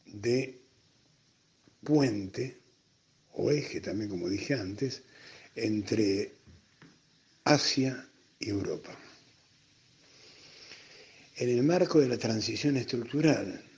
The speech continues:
del sistema internacional contemporáneo, Turquía, por supuesto,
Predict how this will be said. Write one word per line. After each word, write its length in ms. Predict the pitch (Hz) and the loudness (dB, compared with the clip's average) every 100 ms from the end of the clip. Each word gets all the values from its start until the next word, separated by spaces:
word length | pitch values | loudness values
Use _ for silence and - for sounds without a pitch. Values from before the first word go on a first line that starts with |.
| - | -16
del 120 | 98 | -12
sistema 440 | - 98 - 127 113 | -10 -8 -2 0 0
internacional 680 | 107 - 104 95 120 131 123 | -2 -4 -6 -6 -4 -4 -4
contemporáneo, 880 | 123 117 123 123 135 120 120 131 127 - _ _ _ _ _ _ _ _ _ _ _ _ _ _ - - - - - - - | -4 -4 -6 0 0 2 0 -2 -6 -18 _ _ _ _ _ _ _ _ _ _ _ _ _ _ -20 -20 -18 -20 -20 -20 -8
Turquía, 540 | 123 120 120 190 185 - | 0 0 2 4 4 4
por 160 | 113 | -4
supuesto, 600 | - - 190 - - - | -8 -8 -6 -6 -6 -10